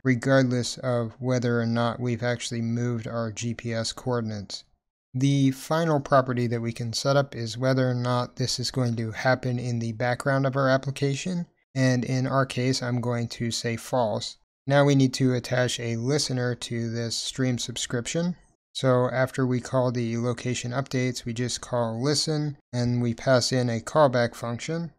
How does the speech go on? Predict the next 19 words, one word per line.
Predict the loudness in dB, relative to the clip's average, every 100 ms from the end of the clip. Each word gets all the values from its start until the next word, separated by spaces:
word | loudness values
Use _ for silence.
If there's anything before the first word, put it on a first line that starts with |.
| -2
This | 0 2
callback | 6 6 6 2
function | 2 0 0 0 0
will | 0 -2
take | -4 -2 0 0 0
the | 0
result | 0 -2 -4 0 0 0
that | -2
we | -2 -2
get | 0 0 0 -4 _ -4
and | -2 0 -2 _ -4
then, | 0 0
of | -2 -2
course, | -2 0 -2
pass | 0 2 2 -2
it | -4
back | 0 0 0
to | -6
us. | -6 -6